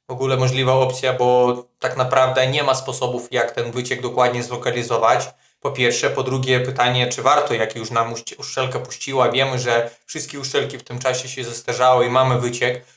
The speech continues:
to pytanie, czy nie warto by było tą całą instalację przerobić, powymieniać te uszczelki albo po prostu rury na nowe powymieniać.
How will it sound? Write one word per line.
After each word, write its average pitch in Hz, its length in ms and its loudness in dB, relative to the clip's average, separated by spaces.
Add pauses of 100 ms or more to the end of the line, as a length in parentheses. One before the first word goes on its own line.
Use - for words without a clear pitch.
to 127 100 -12
pytanie, 131 440 2
czy 131 140 -4
nie 131 100 2
warto 123 300 2
by 127 120 -6
było 123 240 -2
tą 120 160 -4
całą 139 240 2
instalację 117 500 0
przerobić, 120 440 -4
powymieniać 120 540 -4
te 117 100 -2
uszczelki 113 440 -4
albo 110 200 0
po 113 120 -6
prostu - 380 -8
rury 131 240 -2
na 113 100 -2
nowe 110 240 -4
powymieniać. 104 640 -14